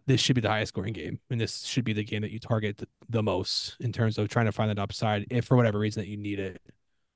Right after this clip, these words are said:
At this point, you probably have a lot of your starting positions locked up.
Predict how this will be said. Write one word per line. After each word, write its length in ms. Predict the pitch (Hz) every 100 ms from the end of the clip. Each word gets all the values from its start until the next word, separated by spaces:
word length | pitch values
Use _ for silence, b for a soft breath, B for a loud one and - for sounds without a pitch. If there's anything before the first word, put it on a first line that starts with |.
| _ -
At 80 | 110
this 140 | 123
point, 400 | - 127 110 101 _ -
you 80 | 127
probably 400 | - 117 110 107
have 180 | 113 107
a 40 |
lot 180 | 107 104
of 60 | 104
your 60 |
starting 240 | - 110 107
positions 520 | 110 107 - 101 -
locked 260 | 98 95 -
up. 200 | 107